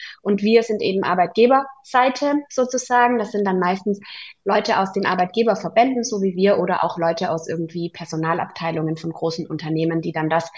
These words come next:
als Ehrenamt nebenher machen. Und das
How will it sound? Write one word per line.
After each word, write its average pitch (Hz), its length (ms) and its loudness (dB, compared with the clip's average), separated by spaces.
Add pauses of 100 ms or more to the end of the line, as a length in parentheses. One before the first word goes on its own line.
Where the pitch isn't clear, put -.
(140)
als - 180 -2
Ehrenamt 185 560 2
nebenher 160 480 -4
machen. - 320 -4
Und 175 240 -2 (380)
das 190 280 0